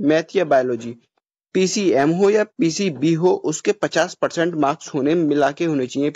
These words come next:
पीसीबी या पीसीएम के लिए आपको डायलिसिस के लिए या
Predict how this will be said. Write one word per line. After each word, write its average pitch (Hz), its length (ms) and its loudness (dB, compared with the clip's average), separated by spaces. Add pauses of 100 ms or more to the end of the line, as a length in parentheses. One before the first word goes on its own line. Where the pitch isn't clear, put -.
पीसीबी 165 920 -6 (1000)
या 160 180 0 (240)
पीसीएम 170 1080 -4 (340)
के 160 140 4
लिए 147 360 2 (140)
आपको 127 380 -4
डायलिसिस 131 680 0
के 170 120 -2
लिए 175 460 -2 (420)
या 170 280 0